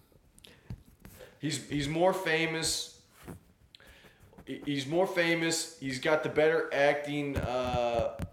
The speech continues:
Craig. He's got the better acting resume,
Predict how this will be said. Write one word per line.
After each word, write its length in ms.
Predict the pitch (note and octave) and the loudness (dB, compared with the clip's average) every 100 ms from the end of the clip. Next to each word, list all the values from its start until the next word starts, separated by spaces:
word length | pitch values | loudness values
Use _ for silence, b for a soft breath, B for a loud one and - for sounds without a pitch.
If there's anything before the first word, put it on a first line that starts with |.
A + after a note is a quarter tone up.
| - - | -8 -8
Craig. 380 | - C3 F2+ F2 - - _ _ - - - - b b b b | 0 0 0 -6 -14 -20 _ _ -20 -20 -20 -20 b b b b
He's 100 | - | -2
got 120 | D#3 | -2
the 80 | D#3 | 0
better 380 | D3+ D#3 D#3+ - | 2 2 2 0
acting 440 | C3 C#3+ C#3 C#3 | 2 2 0 -2
resume, 920 | C3+ C3+ B2+ C3+ C3 C3 B2+ B2 B2 | 2 4 4 0 0 0 0 -2 -4